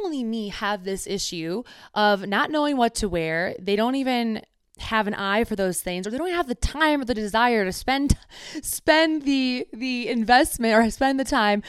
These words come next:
putting together these outfits, shopping around, looking at a ton of different stores, looking at reviews. So it just kinda came to me. It was almost like a light bulb moment. I'm like, "I wanna specialize in outfits. Like, this can be the go-to place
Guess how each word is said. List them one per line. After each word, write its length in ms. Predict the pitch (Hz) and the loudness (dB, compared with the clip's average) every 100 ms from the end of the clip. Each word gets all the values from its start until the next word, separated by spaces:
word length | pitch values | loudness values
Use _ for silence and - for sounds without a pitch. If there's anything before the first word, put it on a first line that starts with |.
| - | 0
putting 220 | - 381 370 | 6 8 8
together 280 | 330 311 | 8 8
these 140 | 311 294 | 8 6
outfits, 420 | 269 269 269 247 | 4 4 0 0
shopping 360 | 285 - 277 277 | 2 2 2 2
around, 560 | 254 240 240 240 233 | 4 4 4 2 2
looking 220 | 247 277 | 0 0
at 180 | 269 254 | -2 -4
a 40 | 247 | -2
ton 160 | 247 | 0
of 60 | 233 | 4
different 300 | 226 233 233 | 2 2 -8
stores, 640 | - 196 202 202 202 196 - - - | -8 -4 -2 -2 -4 -8 -16 -16 0
looking 340 | 277 294 285 | 0 2 2
at 120 | 254 | 2
reviews. 720 | 247 240 202 202 190 190 185 - - - | 2 -2 -2 -2 0 0 -4 -10 -18 -16
So 160 | - 254 | 0 2
it 60 | |
just 180 | 302 359 | 2 -2
kinda 200 | 415 494 | -2 -2
came 340 | - 269 247 226 | -4 -4 -2 -2
to 80 | |
me. 200 | 208 180 | -2 -2
It 40 | 185 | 0
was 80 | 208 | -2
almost 200 | 339 403 | -2 -2
like 100 | 247 | -4
a 40 | |
light 300 | 208 196 190 | -2 -2 0
bulb 220 | 196 190 | 0 0
moment. 320 | 185 175 170 | 0 0 -2
I'm 100 | 165 | -4
like, 220 | 175 160 - - | -4 -6 -8 -4
"I 300 | 190 196 240 | 0 2 2
wanna 180 | 262 | 0
specialize 640 | 262 214 202 208 180 175 - - _ | 0 2 2 2 2 2 -2 -14 _
in 160 | 233 240 - | -12 -12 0
outfits. 720 | 285 381 - 320 233 190 - | 6 6 6 6 6 6 0
Like, 200 | 247 240 - - _ | 0 0 -10 -20 _
this 280 | 208 302 339 | -4 -2 -2
can 160 | - 339 | -4 -2
be 100 | 311 | -2
the 120 | 233 | -4
go-to 640 | 185 247 285 339 - 349 | -2 2 2 2 6 6
place 480 | 339 339 262 240 - | 6 4 2 0 -6